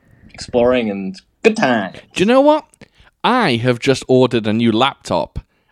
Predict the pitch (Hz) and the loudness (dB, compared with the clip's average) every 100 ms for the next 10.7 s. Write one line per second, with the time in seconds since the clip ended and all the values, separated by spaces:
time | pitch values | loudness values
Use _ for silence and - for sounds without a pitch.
0 | - 120 117 - 214 214 160 139 117 123 | -6 -4 -2 -2 0 2 2 0 0 0
1 | 117 98 120 156 110 92 101 98 101 98 | 0 0 0 0 0 0 -2 -4 -4 -4
2 | 107 101 107 165 110 90 - _ _ _ | -2 -2 2 2 2 -2 -12 _ _ _
3 | _ _ _ _ _ _ _ _ - 147 | _ _ _ _ _ _ _ _ -2 4
4 | 165 110 - - 147 - 107 165 247 208 | 6 4 0 0 0 0 2 6 6 8
5 | 180 170 110 101 - _ _ _ _ _ | 8 6 6 2 0 _ _ _ _ _
6 | _ _ _ - 127 147 190 165 165 190 | _ _ _ -6 -2 2 2 2 0 0
7 | 160 151 139 - - 127 113 104 107 - | 0 0 -2 -4 2 4 4 2 0 0
8 | 151 185 - _ _ - 147 151 139 131 | -2 -4 -12 _ _ 2 2 4 0 2
9 | 131 127 - 123 123 147 135 135 139 117 | 0 0 -2 0 0 0 -2 -2 -2 -2
10 | 147 131 117 160 127 95 | -4 -6 -8 -6 -6 -10